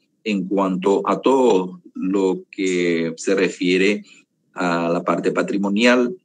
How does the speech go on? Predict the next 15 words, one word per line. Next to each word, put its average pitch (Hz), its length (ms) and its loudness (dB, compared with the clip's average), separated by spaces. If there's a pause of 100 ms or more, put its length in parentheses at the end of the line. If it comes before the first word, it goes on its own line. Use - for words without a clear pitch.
(300)
Como 87 120 -10
ustedes 87 500 -8
sabrán, 90 760 -2
siempre 92 420 -2
se 92 240 0
cede 123 640 2 (120)
el 92 180 -2
derecho 87 420 -2
patrimonial, 87 880 -4
no 98 380 -2
así 95 420 -6 (360)
el 95 200 0
derecho 90 400 0
moral. 104 500 4 (460)
Pero 120 480 4